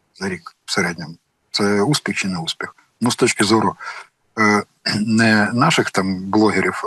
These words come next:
а з точки зору, е, аналітиків, наприклад, з Американського інституту дослідження війни чи з генералітету країн нато, вони вважають, що це провальна операція. Провальна. Ну, у нас зато в наших ефірах ворог суттєво просувається, ворог постійно просувається. Ну,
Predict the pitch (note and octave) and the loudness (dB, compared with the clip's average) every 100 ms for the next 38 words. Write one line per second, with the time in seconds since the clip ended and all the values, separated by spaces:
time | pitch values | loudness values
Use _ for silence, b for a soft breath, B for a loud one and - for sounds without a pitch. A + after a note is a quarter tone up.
0 | - G2 F#2+ - G#2 - G2 G2+ G2 F#2+ | -2 0 0 0 0 0 0 2 0 -2
1 | G2+ G2 F#2 - - A2 G#2+ G2+ - G2+ | -4 -4 -4 -6 -2 2 4 2 -2 -6
2 | - G2+ - - G2 G2+ G2+ G2+ G#2+ - | -2 -2 -2 -2 -2 0 0 0 0 0
3 | G2 - G2 G2+ G2 A2 G2 G2+ G#2+ C3 | -2 -2 -2 -2 -2 0 0 0 2 2
4 | E3+ D#3 - G2 F#2+ G2 - b _ _ | 2 0 -2 -2 -2 -2 -6 b _ _
5 | - G2 G#2+ G#2+ G2+ F#2+ G#2 G2+ - G#2 | -4 2 4 4 2 2 -2 -2 0 2
6 | A2 D3+ D#3+ F#3 C3+ C3 G2 G#2 - G2+ | 2 2 2 0 2 2 2 0 -2 -2
7 | G2+ - F#2 G2 F2+ D#2 - - - - | -2 -2 -2 -2 -4 -4 -6 -4 -8 -6
8 | - - _ _ _ - G2 D#3 D3 - | -10 -10 _ _ _ -8 -4 -4 -4 -14
9 | _ _ _ _ _ A2 B2+ D3+ E3+ G2+ | _ _ _ _ _ -2 2 2 2 0
10 | F2+ A2+ A#2 G#2 G2 F2+ F2+ - - G2+ | -2 -2 -2 -2 -6 -4 -2 -4 -6 -4
11 | A#2 A2 - B B _ G#2+ C3 - - | 0 0 -4 B B _ -2 0 0 -2
12 | F2+ - G2+ F#2+ - F#2+ F#2+ F2+ - F#2+ | -4 -2 -2 -4 -8 -4 -2 -2 -4 -4
13 | A#2 G#2+ A2 - F#2 F#2 - - - F#2+ | -6 -6 -6 -4 -6 -10 -10 -12 -8 -8
14 | E2+ - - A#2 | -8 -8 -10 -10